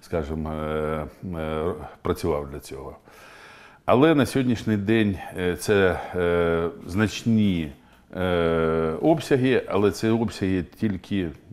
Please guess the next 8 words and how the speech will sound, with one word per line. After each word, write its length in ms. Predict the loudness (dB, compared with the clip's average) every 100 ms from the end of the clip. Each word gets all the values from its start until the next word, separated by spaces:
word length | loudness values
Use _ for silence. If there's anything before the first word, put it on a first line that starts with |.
| -14
ну, 160 | -14 -14 -20 _ _ _ _ _ -2
десять-п'ятнадцять 920 | 0 2 0 -4 -4 -4 -4 -6 -6
відсотків 540 | -8 -4 -4 -4 -4
від 140 | -4 -4
того, 240 | -2 -2
що 140 | -4
має 240 | -4 -2 -2
бути. 340 | -4 -10 -14